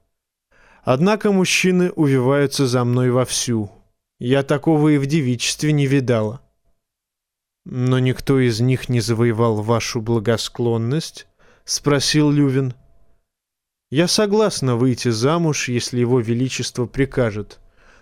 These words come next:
Но морс воронье мясо — пьяная скотина, притом старше моего отца. Что до моего высокородного кузена Мандерли, моя постель недостаточно велика, чтобы вместить его —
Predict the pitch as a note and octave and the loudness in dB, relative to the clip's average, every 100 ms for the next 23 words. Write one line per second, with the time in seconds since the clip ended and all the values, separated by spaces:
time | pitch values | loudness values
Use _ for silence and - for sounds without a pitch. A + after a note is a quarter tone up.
0 | - B2 C3 D#3+ D#3+ - C3+ C#3 C#3 D3 | -6 -2 0 0 0 0 0 2 2 0
1 | C#3+ C#3+ D3+ G3 - - G#2 B2+ D3+ F3 | 0 0 0 0 -2 -8 -8 -4 -2 0
2 | E3+ D#3+ - F3 D#3+ - A#2+ G#2+ G2 A#2 | -2 -4 -2 -2 -2 -2 -4 -6 -6 -4
3 | A#2+ C#3+ B2+ - _ - - D#3 B2+ - | -2 -2 -4 -12 _ -8 0 0 0 -4
4 | C#3 C#3 C3 C#3 C#3 - - G#2+ A2+ _ | -2 0 2 2 0 -4 -8 -10 -12 _
5 | _ _ _ - - - D#3+ D#3 D#3+ D#3+ | _ _ _ -10 -6 -2 0 0 0 2
6 | D#3+ C#3+ C3+ C#3 D#3+ D#3 D3+ C#3+ C#3+ C#3 | 2 0 -2 -2 0 2 2 0 -2 0
7 | C#3+ C3 C#3+ C#3 D3 F#3 G3 D3 A#2+ A2 | 0 0 0 0 0 0 0 -2 -4 -6
8 | G#2 - _ _ _ _ B2+ C3+ F3+ G3 | -10 -16 _ _ _ _ -2 2 2 2
9 | F3+ - - F3+ F3 E3 E3 D3+ - D#3+ | 0 -2 0 0 2 2 0 -2 0 0
10 | D#3+ - D#3 D3 D3 D#3+ - D3+ A#2 - | 0 -2 -2 0 0 -2 0 -2 -2 -4
11 | A#2 A#2 G#2 B2 C3+ - - B2 - A2+ | -6 -4 -2 -2 -2 -2 -4 -4 -4 -4
12 | G#2 G2+ | -4 -6